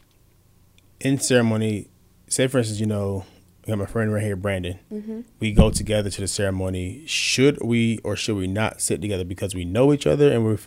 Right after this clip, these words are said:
Speaker 1: you know, we feel safe with one another, or should we say, "You know what? I'm gonna diversify and go meet somebody new and go sit with them instead"?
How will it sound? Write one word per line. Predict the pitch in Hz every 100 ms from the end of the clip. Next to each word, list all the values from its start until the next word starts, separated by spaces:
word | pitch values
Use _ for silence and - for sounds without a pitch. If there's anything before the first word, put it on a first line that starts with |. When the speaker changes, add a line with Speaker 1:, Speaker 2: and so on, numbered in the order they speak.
| 104
Speaker 1:
you | 107
know, | 107
we | 92 104
feel | - 104 92
safe | - 123 131
with | 127
one | 131
another, | 131 131 123
or | 110 107 104 101 98 _ _ _ _ _ _ -
should | - 117
we |
say, | 110 104
"You |
know | 104 104
what? | 107 -
I'm | 113
gonna | 110 98
diversify | 98 98 107 - 104 98 98
and | 92
go | 104
meet | 101 107
somebody | - 104 92
new | 92 107 107 87
and | 92 95
go | 101
sit | - 90
with | -
them | 110 92
instead"? | 85 - 95 73